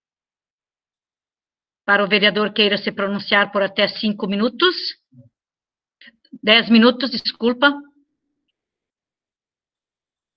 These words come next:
Com a palavra, então, o vereador Felipe Patzlaff.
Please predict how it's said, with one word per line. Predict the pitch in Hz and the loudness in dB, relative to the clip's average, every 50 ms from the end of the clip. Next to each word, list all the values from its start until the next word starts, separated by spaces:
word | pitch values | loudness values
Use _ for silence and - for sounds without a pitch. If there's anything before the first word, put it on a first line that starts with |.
| _ _ _ _ _ _ _ _ _ _ _ _ - - _ - | _ _ _ _ _ _ _ _ _ _ _ _ -20 -10 _ -4
Com | 208 | -2
a | |
palavra, | 202 - 208 202 202 208 202 214 | 2 4 4 6 6 6 4 2
então, | 233 220 - 226 220 | 0 0 0 0 0
o | 196 | 0
vereador | 208 196 202 208 175 202 214 220 202 | 0 0 -2 0 0 0 -2 -2 -4
Felipe | 208 - 214 214 233 233 233 226 220 | -4 -6 -2 -2 -2 -2 -2 -6 -4
Patzlaff. | - - 202 185 - - - 165 143 - | 0 0 0 0 0 -8 -14 -14 -16 -16